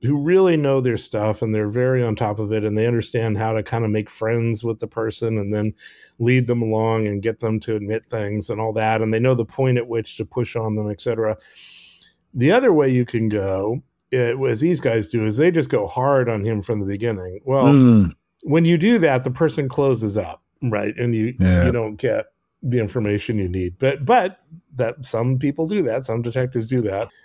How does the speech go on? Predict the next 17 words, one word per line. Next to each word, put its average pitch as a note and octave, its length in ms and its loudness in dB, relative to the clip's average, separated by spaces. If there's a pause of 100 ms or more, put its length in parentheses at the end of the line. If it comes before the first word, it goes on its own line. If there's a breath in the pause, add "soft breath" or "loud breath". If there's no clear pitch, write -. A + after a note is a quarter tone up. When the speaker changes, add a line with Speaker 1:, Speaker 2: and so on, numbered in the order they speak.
Speaker 1:
But, D3+ 100 0
you D#3 80 4
know, C3 180 4
they're B2+ 180 4
like, A#2+ 240 2
"Oh, C#3+ 480 2
you B2 160 0
know, A#2 420 -2
so A#2 460 -2
what A#2 500 -2
hand C3 400 0
was C3 340 -2
the, B2+ 280 -2 (180)
you C#3+ 100 -6
know, A2+ 200 -2
one B2+ 220 2
arm B2+ 580 2